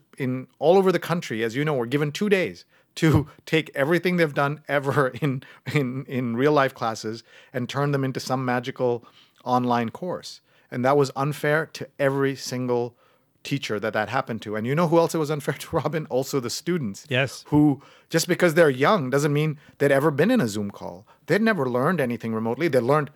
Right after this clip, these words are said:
Speaker 1: so much remotely via YouTube, but they had never learned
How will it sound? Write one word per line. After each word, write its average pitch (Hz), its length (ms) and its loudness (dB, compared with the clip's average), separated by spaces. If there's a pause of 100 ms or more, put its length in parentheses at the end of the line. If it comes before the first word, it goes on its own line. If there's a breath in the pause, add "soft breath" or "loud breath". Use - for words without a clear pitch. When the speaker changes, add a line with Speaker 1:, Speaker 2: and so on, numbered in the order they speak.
Speaker 1:
so 147 320 2
much 180 300 0
remotely 113 500 -2
via 117 320 0
YouTube, 113 560 -6 (400 soft breath)
but 123 160 -2
they 135 80 2
had 123 80 2
never 131 340 -2
learned 120 480 -2